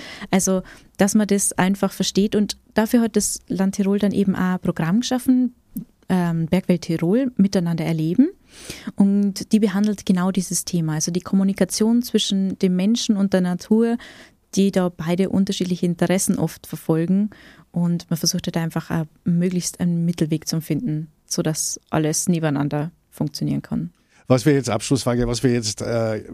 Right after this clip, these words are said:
Speaker 2: gehört haben, äh, was eines Ihrer wichtigsten Faktoren in der Arbeit ist, ist die Zeit.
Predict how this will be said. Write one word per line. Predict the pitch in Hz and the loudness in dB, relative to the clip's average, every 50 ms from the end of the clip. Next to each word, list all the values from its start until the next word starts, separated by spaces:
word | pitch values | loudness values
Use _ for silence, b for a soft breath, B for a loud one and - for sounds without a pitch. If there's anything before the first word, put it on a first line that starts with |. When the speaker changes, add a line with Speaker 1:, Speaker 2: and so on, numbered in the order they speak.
| 120 120 - | -10 -10 -6
Speaker 2:
gehört | - 127 120 104 110 123 127 123 - | -4 -2 0 0 0 -2 -2 0 0
haben, | 120 117 113 117 120 117 113 110 95 - | 0 0 2 0 0 0 -2 -4 -8 -10
äh, | - 107 104 101 101 101 101 98 - - _ _ _ _ _ _ _ _ _ | -10 -6 -4 -2 -2 -2 -2 -4 -6 -10 _ _ _ _ _ _ _ _ _
was | - 117 113 107 113 120 143 143 - - - - - - - _ _ _ _ _ _ _ _ _ - - - _ _ _ - _ _ _ - - _ _ - - | -18 -14 -4 -2 0 0 0 0 -2 -4 -4 -6 -6 -10 -12 _ _ _ _ _ _ _ _ _ -20 -20 -20 _ _ _ -20 _ _ _ -20 -20 _ _ -6 -2
eines | 113 120 131 156 165 165 143 - | 0 0 2 2 2 0 0 0
Ihrer | - 139 123 127 123 | 0 0 0 2 0
wichtigsten | 127 147 147 - - 139 123 - - - - 131 | 0 -2 -4 -2 -2 -2 0 0 -2 0 0 0
Faktoren | 113 - - 113 107 - - - - 123 123 135 123 120 127 120 120 120 104 101 - | 2 2 0 -2 -2 -4 -6 -2 0 2 2 2 2 0 2 2 2 0 -2 -6 -2
in | - 120 120 | 0 0 0
der | 117 73 | 2 0
Arbeit | 78 95 117 117 139 147 147 147 | 0 -2 0 2 2 0 2 4
ist, | - 131 151 147 - - - - b b b b b b b b b b b b b b b b b _ | 2 2 4 2 -2 -6 -8 -10 b b b b b b b b b b b b b b b b b _
ist | - 101 - - | -8 -6 -4 -4
die | - 113 - | -4 -4 -2
Zeit. | - - - 78 80 78 - - - - - - - - | -2 -2 -2 -2 -2 -2 -4 -6 -8 -8 -8 -8 -10 -12